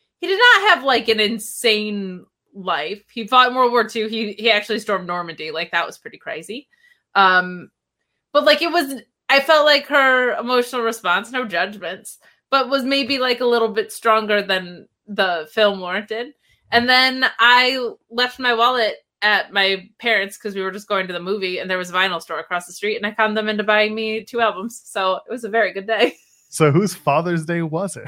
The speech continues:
Speaker 1: Exactly.
Speaker 2: Really? <laughs>
Speaker 1: Exactly. But
Speaker 2: I was, I was trying to get a roundabout way to say that this is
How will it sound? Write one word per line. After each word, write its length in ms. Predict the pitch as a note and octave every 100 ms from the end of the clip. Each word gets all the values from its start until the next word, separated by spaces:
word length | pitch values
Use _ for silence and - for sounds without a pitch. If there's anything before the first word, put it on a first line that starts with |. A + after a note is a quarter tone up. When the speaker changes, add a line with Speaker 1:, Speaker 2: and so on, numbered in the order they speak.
| -
Speaker 1:
Exactly. 600 | A#3 A#3 G3+ C3+ G3+ F3+
Speaker 2:
Really? 380 | G3+ C3+ C#3+ -
<laughs> 40 | - - - - - - _ A#3+
Speaker 1:
Exactly. 1160 | C4 C#4 C#4+ A3 G#3+ G3 F#3+ D#3 C#3 F3+ E3+ F#3
But 120 | C#3+
Speaker 2:
I 60 | D3
was, 160 | G#3+ A3 G3+
I 40 |
was 160 | A3 G#3+
trying 180 | A3 A3+
to 40 |
get 120 | A#3 A3
a 40 |
roundabout 460 | E3+ D#3 F3 E3 C#3+
way 200 | C#3 D3
to 100 | C3+
say 180 | C#3
that 200 | C3+ C3 C3
this 320 | E3 C#3+ C#3
is 140 | C#3